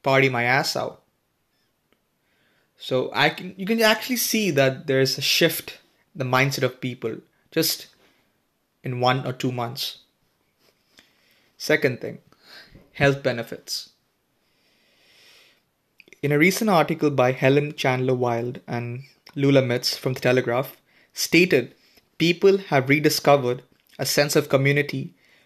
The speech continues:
during the lockdown. Experts say it's crucial for our mental and physical health." This is the best time for you guys to work on your mental and your physical state.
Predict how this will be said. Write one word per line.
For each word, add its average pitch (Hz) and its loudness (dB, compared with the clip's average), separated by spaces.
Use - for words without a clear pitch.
during 131 4
the 123 0
lockdown. 127 0
Experts 170 0
say 143 4
it's 139 -2
crucial 180 0
for 185 0
our 131 2
mental 127 -2
and 135 -4
physical 131 -2
health." 131 -8
This - 2
is 170 2
the 135 0
best 170 0
time 147 0
for 143 0
you 147 4
guys 123 0
to 147 0
work 139 4
on 131 -2
your 127 2
mental 131 0
and 139 -2
your 127 0
physical 135 2
state. 117 -4